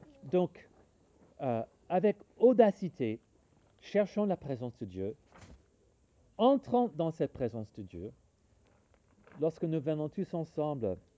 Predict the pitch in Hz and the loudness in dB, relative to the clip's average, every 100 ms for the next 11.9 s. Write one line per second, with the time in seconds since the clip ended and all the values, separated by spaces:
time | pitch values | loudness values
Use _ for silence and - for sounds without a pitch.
0 | _ _ _ _ _ - 151 151 143 127 | _ _ _ _ _ -10 -8 -6 -6 -6
1 | 131 131 113 117 113 135 139 135 127 120 | -6 -6 -6 -8 -6 -6 -6 -10 -6 -4
2 | 98 - _ _ _ _ _ - 117 127 | -4 -8 _ _ _ _ _ -6 -6 -6
3 | - 107 139 160 131 143 _ - 123 - | -10 -8 -6 -6 -8 -18 _ -8 -8 -4
4 | 123 131 127 - _ _ _ _ _ _ | -6 -6 -8 -10 _ _ _ _ _ _
5 | _ _ _ _ - 120 117 123 135 - | _ _ _ _ -8 -6 -4 -4 -6 -8
6 | 135 127 - 117 110 - 170 160 143 147 | -10 -10 -8 -10 -10 -10 -10 -10 -12 -14
7 | - 135 120 117 107 _ _ _ _ _ | -12 -8 -6 -6 -8 _ _ _ _ _
8 | - 113 98 95 _ _ - 127 - 117 | -14 -10 -10 -12 _ _ -8 -8 -8 -12
9 | - 131 123 120 107 98 _ _ _ _ | -8 -8 -6 -6 -8 -12 _ _ _ _
10 | _ _ _ - - 165 143 117 113 120 | _ _ _ -18 -2 0 0 -2 -6 -6
11 | 139 131 127 107 107 - 151 - | -6 -6 -8 -10 -10 -6 -6 -6